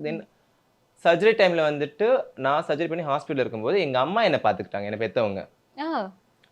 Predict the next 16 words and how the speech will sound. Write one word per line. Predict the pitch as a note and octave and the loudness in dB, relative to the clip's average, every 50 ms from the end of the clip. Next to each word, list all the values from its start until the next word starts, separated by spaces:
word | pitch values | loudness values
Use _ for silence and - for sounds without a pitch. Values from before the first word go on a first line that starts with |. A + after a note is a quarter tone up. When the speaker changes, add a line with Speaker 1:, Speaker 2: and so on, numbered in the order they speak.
| _ | _
Speaker 1:
So, | - D#3+ | -6 -2
ஏன்னா | E3 | 0
வந்துட்டு | F#3 G3 F#3+ F3+ E3 F3+ F#3+ | 0 0 0 0 0 -2 -4
நான் | F#3+ E3+ D3 | -2 0 0
எல்லா | D3 F3+ G3 | 2 2 2
விஷயமே | G3+ G3 G3 G3 G#3 F#3+ D#3+ | 2 0 0 -2 -2 0 0
அம்மாட்ட | D3+ C#3+ | 2 0
சொல்லிடுவேன், | C#3 - C3 A#2 A2+ G#2+ G#2 G2 - | 0 0 0 -2 -2 -2 -2 -4 -6
எல்லா | - A#2 C#3+ E3+ G#3 A3+ B3 B3+ C4 C4+ B3+ | -6 -6 -4 -4 -4 -4 -4 -4 -4 -2 -2
விஷயத்தையும் | A3+ F#3+ - F3+ F3+ E3+ | -4 -4 -6 -8 -8 -4
சொல்லிடுவேன். | F3 C#3+ B2+ A#2 A#2 | -4 -4 -2 -2 -4
நான் | A#2+ A2+ A2 A2+ | -4 -6 -4 -6
பிரஸ்ட் | A#2+ A#2+ - | -6 -6 -6
சர்ஜரி | C#3+ C#3 D3 C#3+ - | -6 -6 -6 -6 -8
பண்ணதை | C3+ B2+ B2 B2 B2 - | -8 -8 -8 -10 -8 -8
சொல்லிட்டேன், | A#2+ A#2 A2+ F#2 - A2+ A2+ G#2 | -8 -8 -8 -8 -10 -10 -10 -10